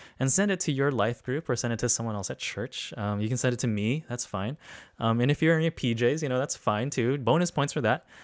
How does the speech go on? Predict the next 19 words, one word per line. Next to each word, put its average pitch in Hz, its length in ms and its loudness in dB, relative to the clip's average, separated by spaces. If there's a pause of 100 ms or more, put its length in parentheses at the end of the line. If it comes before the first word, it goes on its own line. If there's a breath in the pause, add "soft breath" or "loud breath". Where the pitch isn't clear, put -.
(220 loud breath)
Um, 120 360 2
I 143 80 2
<laughs> - 0 -
just 143 180 8
hope 165 180 8
this 160 160 2
is 139 100 2
a, 127 160 6 (300 loud breath)
a 120 60 0
fun, 135 280 0
silly 131 280 2
way 123 140 6
to, 107 240 2 (340 loud breath)
to 123 100 0
help 120 200 2
us 123 140 2
know 110 220 2
that 101 160 -2
we're 101 240 -2